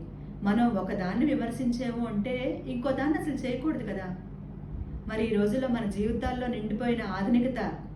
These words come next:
ఎంతవరకు అవసరం అన్నది మనం ప్రశ్నించుకుంటే ఈ డేస్ పట్ల మనం పెద్దగా విమర్శించాల్సిన అవసరం ఉండదు. ఎవరిష్టం వారిది. అయితే నాకేదో ఇష్టం ఉందని కాదు, ఒక ఇష్టము అయిష్టము రెండూ లేవు. చెప్పాను కదా,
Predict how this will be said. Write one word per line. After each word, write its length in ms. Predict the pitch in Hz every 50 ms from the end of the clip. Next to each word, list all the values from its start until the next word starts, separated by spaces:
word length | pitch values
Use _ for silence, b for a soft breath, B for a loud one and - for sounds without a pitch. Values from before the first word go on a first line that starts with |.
| - - - - 190
ఎంతవరకు 460 | 180 202 202 226 233 240 247 240 277
అవసరం 380 | 240 233 - - - 233 233 226
అన్నది 220 | 226 208 214 220
మనం 180 | 226 220 202 202
ప్రశ్నించుకుంటే 880 | 202 208 196 196 - - 214 208 208 - 208 208 214 277 381 415 - B B B B B B B B -
ఈ 120 | 254 262
డేస్ 360 | 262 - 220 226 226 226 - -
పట్ల 380 | 240 240 - 269 359 427 - - - - - - - -
మనం 180 | 262 269 302 311
పెద్దగా 320 | 285 - 202 220 262 320
విమర్శించాల్సిన 720 | 320 240 226 240 240 - 285 254 - 285 247 247 - 220 208
అవసరం 320 | 196 208 240 - 311 320
ఉండదు. 320 | 247 - - 175 - - - - - - - - - -
ఎవరిష్టం 480 | 240 262 262 233 214 208 - 359 359
వారిది. 280 | 294 - - 160 165 156 - - B B B B B B B B
అయితే 200 | 208 240 311 294
నాకేదో 500 | 262 262 233 254 269 285 294 302 339 330
ఇష్టం 280 | 330 320 - - 320
ఉందని 260 | 311 285 262 - -
కాదు, 440 | 233 208 185 175 170 - - - -
ఒక 100 | 202 208
ఇష్టము 400 | 208 196 - - 220 262 277 320
అయిష్టము 440 | - 254 - - - - 294 285 339
రెండూ 320 | 330 262 226 - 202 214
లేవు. 420 | 208 196 175 160 - - - - 220
చెప్పాను 300 | 208 - 269 269 269 269
కదా, 240 | 285 285 294 320